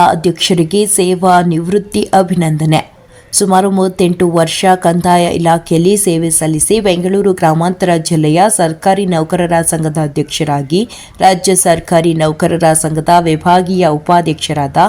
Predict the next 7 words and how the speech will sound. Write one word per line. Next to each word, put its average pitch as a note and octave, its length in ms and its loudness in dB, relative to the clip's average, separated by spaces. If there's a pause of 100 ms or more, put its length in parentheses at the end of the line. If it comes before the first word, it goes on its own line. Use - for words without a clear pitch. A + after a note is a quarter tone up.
(440)
ಪಿ C4+ 140 2
ಗಂಗಾಧರಪ್ಪರವರು G#3+ 1160 2
ಮೇ G3 220 0
ಮೂವತ್ತೊಂದರಂದು E3 920 -2
ಸೇವಾ E3 400 0
ನಿವೃತ್ತಿ F3 440 -4
ಹೊಂದಿದರು. D3+ 720 -6